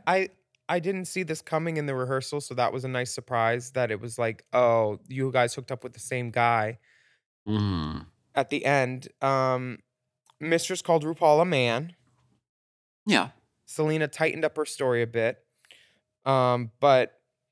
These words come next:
Speaker 1: they say they, they play it out like Mistress's story is dragging a bit with too many details, which don't lead to laughs. 'Cause details and embellishments are fine, but they gotta be funny.
Speaker 2: There's also, like, if
Speaker 1: They'll
Speaker 2: you're
Speaker 1: be fine, be
Speaker 2: doing
Speaker 1: funny.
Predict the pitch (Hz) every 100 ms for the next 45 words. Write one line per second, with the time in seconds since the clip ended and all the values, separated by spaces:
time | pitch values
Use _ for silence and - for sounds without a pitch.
0 | _ 160 156 - 240 262 - 190 190 -
1 | - 185 185 202 202 190 180 160 170 165
2 | - 151 156 135 156 156 143 127 151 143
3 | 135 135 120 120 - 113 - 175 156 139
4 | 117 120 139 123 107 107 - 123 - -
5 | 127 117 123 120 110 110 98 - 117 117
6 | 78 - - - _ _ _ _ 165 147
7 | 170 202 214 220 - - 165 160 156 160
8 | - 139 123 120 - 147 135 104 110 -
9 | 135 147 - - - 117 117 - _ _
10 | _ _ _ _ _ _ - - - -
11 | - 123 117 123 120 135 120 98 87 80
12 | - _ _ _ - 113 135 98 87 170
13 | 110 113 113 208 123 98